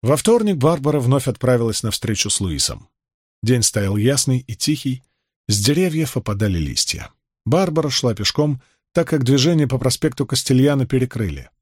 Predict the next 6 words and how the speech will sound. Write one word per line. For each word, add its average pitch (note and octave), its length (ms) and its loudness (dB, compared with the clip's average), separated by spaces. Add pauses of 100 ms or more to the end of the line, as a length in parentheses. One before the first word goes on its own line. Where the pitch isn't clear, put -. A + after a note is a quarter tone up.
(140)
Ожидалось, C#3 540 4
что - 180 -2
там D3+ 180 0
проедет C#3 480 2
рейхсканцлер C3 840 2
Гиммлер A2+ 480 -2